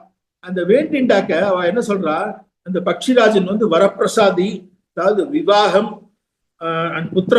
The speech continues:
பிராப்தி, பதவி உயர்வு, என்னெல்லாம் நீங்க கேட்கிறீங்களோ, என்ன வேண்டிக்கிறீங்களோ சத்தியமா நடக்கும் அப்படின்னு சத்தியம், சத்தியம், சத்தியம்ங்கிற அந்த ஊர்க்காரன் எல்லாரும்.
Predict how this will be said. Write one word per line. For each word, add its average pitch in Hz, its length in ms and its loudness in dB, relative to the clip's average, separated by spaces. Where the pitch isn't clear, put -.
பிராப்தி, 202 460 0
பதவி 226 440 4
உயர்வு, 180 500 6
என்னெல்லாம் 277 580 0
நீங்க 208 220 0
கேட்கிறீங்களோ, 202 580 0
என்ன 190 340 -6
வேண்டிக்கிறீங்களோ 240 800 0
சத்தியமா 269 640 -6
நடக்கும் 226 440 -4
அப்படின்னு 247 460 -4
சத்தியம், 196 560 0
சத்தியம், 226 480 -6
சத்தியம்ங்கிற 185 560 -2
அந்த 143 200 -4
ஊர்க்காரன் 151 480 -2
எல்லாரும். 131 320 -10